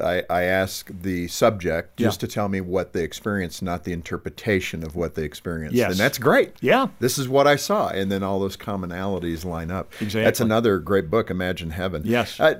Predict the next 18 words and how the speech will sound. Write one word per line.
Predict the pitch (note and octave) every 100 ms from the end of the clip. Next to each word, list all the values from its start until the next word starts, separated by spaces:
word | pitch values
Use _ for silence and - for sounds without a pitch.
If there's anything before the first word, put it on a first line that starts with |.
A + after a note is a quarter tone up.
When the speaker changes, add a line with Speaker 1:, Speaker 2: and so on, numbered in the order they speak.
| C#3
Speaker 1:
tell | G#3+ A#3+ G3+
us | C3 - -
about | A#2 G#2+ A2 G2 -
Ian | B2+ A#2+
McCormick. | G#2 - - A#2+ G2 A#1 - - - _ _ -
Uh, | G2 G2
what | G2 G#2+ B2+
was | A2+ -
his | A2
story | - A2+ G#2 G2 F#2+ F#2
and | F#2 F2
how | F#2+ G2
did | F#2+
it | -
relate | E2+ E2 F2 F#2 F#2
in | F2+
his | F2 G2+ E2
near-death | E2 D#2 D#2